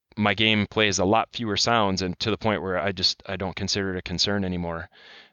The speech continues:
Um, the other issue that I found is another memory consumption, consumption issue.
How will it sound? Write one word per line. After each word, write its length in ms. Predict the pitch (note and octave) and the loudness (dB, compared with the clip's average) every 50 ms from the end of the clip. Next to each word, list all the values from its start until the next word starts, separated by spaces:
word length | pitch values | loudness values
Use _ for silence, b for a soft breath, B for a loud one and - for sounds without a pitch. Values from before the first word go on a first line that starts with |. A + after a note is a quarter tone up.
| - | -8
Um, 380 | - F#2+ F2+ F2+ F2 E2 E2+ - _ _ _ _ _ _ _ _ _ _ _ - - - - | -4 -4 -2 -2 -2 -4 -6 -10 _ _ _ _ _ _ _ _ _ _ _ -20 -16 -4 0
the 80 | A2+ | 2
other 180 | D3 F3 F3+ C#3 | 2 4 4 4
issue 260 | B2 A#2+ - A2+ A2+ G#2 | 4 4 4 2 2 4
that 100 | G#2 G2 | 4 2
I 60 | F#2 | 2
found 500 | - - G2 F#2+ F#2 F#2+ F#2+ G2 F#2+ - - _ _ | 2 2 2 2 4 2 2 0 -2 -6 -12 _ _
is 380 | - G2+ G2 G2 F#2+ F#2+ - - - _ _ - | -2 0 2 2 0 0 -4 -6 -10 _ _ -2
another 300 | A2 G#2 A2 B2 C3 A#2+ | 0 2 4 4 4 4
memory 340 | G#2+ G#2 G#2 G#2 G#2 G#2 G2 | 4 4 4 4 4 2 0
consumption, 540 | - G2+ F#2+ - - G#2 F#2+ - - - - - - | 0 0 0 2 2 0 0 -2 -4 -6 -6 -8 -8
consumption 520 | - A2 F#2+ - - G#2 F#2+ - G#2+ G2 | -4 -2 0 0 0 0 0 0 0 0
issue. 400 | F#2+ F#2 - - F#2+ F#2 F2+ G2 | 2 2 2 0 0 -2 -4 -6